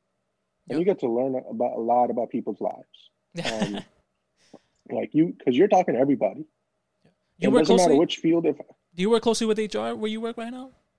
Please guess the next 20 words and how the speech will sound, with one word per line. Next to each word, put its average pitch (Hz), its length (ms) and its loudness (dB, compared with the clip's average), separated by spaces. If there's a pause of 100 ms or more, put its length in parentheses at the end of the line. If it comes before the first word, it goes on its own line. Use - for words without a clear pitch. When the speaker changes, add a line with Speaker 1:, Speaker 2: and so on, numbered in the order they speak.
(920)
Speaker 1:
Um, 151 460 4 (340)
I 143 100 2
didn't 143 260 -2
used 135 280 -4
to, 202 100 0
but 143 120 -4
once 147 260 -4
we 165 100 -2
started 135 240 -4
working 131 280 -4
from 120 180 -8
home, 143 420 -8
I, 127 380 -2 (160)
dude, 127 180 0
I, 139 240 0 (1000)
I - 100 -6
started 139 280 -2
talking 123 220 -2
to 113 40 -6
everybody. 104 460 -6